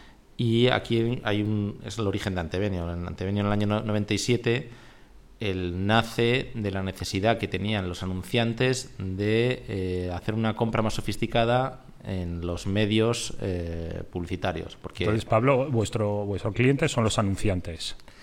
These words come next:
Speaker 2: o por lo menos en
Speaker 1: nuestros
Speaker 2: este
Speaker 1: clientes
Speaker 2: área.
Speaker 1: son, nos-, los clientes son, ah, anunciantes, sí, en este, en este área claramente son anunciantes. Bueno, vamos a, vamos a llamarles anunciantes o marcas, porque puede ser también agencias, pueden ser intermediarios los que, los que
Speaker 2: Ujú.
Speaker 1: invierten en Antevenio.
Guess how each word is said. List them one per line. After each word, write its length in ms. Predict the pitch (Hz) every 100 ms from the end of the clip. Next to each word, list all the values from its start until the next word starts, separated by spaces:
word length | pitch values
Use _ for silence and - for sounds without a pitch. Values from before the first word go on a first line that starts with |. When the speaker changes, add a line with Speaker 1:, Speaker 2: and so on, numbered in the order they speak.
| - -
Speaker 2:
o 100 | 101
por 160 | 101 90
lo 80 |
menos 320 | 95 110 120 107
en 60 |
Speaker 1:
nuestros 280 | 98 95 98
Speaker 2:
este 140 | 95
Speaker 1:
clientes 420 | 101 98 80 - 107
Speaker 2:
área. 100 | 101
Speaker 1:
son, 280 | 127 110 -
nos-, 280 | 92 92 92
los 140 | 92
clientes 340 | - 101 107 117
son, 280 | 113 95 -
ah, 420 | 98 90 87 87
anunciantes, 1000 | 95 95 95 - 143 147 160 165 156 - - - -
sí, 300 | - 95 - - - -
en 100 | 107
este, 280 | 117 156 131
en 80 | 143
este 160 | 160
área 180 | 160 160
claramente 380 | 139 127 117 117
son 160 | 113
anunciantes. 640 | 101 92 85 85 82 90 -
Bueno, 140 | 104 95
vamos 200 | 117 127
a, 60 |
vamos 280 | 131 110 117
a 40 | 123
llamarles 340 | 117 113 101
anunciantes 480 | 98 98 139 139 -
o 60 |
marcas, 360 | 101 135 - 147
porque 180 | 107 95
puede 120 | 104
ser 140 | 104
también 200 | 95 95
agencias, 440 | 90 - 113 117 104
pueden 160 | 95
ser 80 | 92
intermediarios 580 | 95 92 87 82 82 82
los 140 | 82
que, 160 | - 87
los 140 | 90
que 40 | 101
Speaker 2:
Ujú. 60 |
Speaker 1:
invierten 300 | 90 90 90 85
en 40 |
Antevenio. 400 | 82 92 90